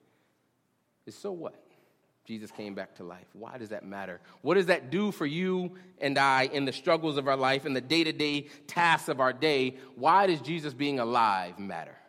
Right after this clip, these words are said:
And to do that, we gotta start at the beginning of the story.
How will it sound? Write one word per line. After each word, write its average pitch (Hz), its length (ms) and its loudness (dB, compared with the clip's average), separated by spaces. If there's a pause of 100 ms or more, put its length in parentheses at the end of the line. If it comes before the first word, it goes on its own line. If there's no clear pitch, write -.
(1120)
And 131 120 -8
to 131 80 -10
do 240 160 -6
that, 151 160 -2
we 180 80 -2
gotta 156 160 0
start 151 180 -4
at 123 80 -8
the 123 60 -12
beginning 127 420 -4
of 104 100 -6
the 95 60 -14
story. 87 400 -16